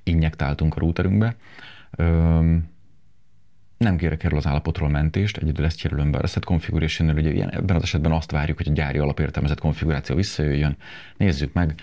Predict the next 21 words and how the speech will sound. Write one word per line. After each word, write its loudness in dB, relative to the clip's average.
hogy -4
így, 2
hogy 0
a 0
Flashfig-gel 0
egy -2
picit -4
fölhorzsoltuk -2
a 0
lelkét -2
a -2
gyermekünknek, -2
mi -2
történik. -4
Meg 0
is 0
jött 0
a 2
routerünk 2
a -2
Discovery-be. 0